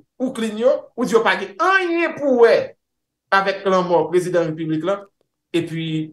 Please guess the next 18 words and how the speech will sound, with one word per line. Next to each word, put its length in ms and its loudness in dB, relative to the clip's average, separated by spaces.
ou 100 0
fouye 320 6
madanm 320 4
ni 100 0
ki 160 -6
pran 220 -4
bal, 320 2
e 300 2
nan, 180 0
nan 160 0
menm 160 0
peryòd 320 0
la, 140 -6
ki 80 -2
te 120 6
ka 200 4
mouri, 400 2
nan 320 2